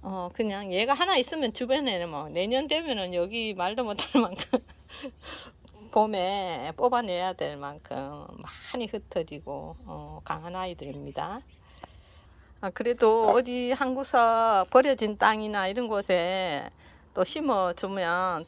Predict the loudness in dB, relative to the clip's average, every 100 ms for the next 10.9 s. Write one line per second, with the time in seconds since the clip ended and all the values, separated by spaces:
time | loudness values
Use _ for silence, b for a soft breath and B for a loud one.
0 | -8 0 2 2 0 -2 -2 -4 -6 -8
1 | -6 -4 -6 -8 -4 -2 -2 -8 -10 -10
2 | -10 -10 -8 -6 -8 -8 -10 -8 -10 -10
3 | -10 -8 -8 -8 -12 B B B B -20
4 | -20 -12 -8 -8 -4 -4 -2 -4 -4 -2
5 | -2 -2 -8 -8 -4 -4 -4 -6 -4 -6
6 | -6 -4 -4 -2 -2 -2 -4 -6 -4 -4
7 | -2 -4 0 -2 -2 -6 -2 -2 0 -4
8 | -2 -4 -4 -6 -8 -8 -6 -6 -8 -8
9 | -10 -6 -6 -4 -4 -4 -4 -4 -4 -4
10 | -4 -2 -4 -6 -6 -6 -8 -10 -12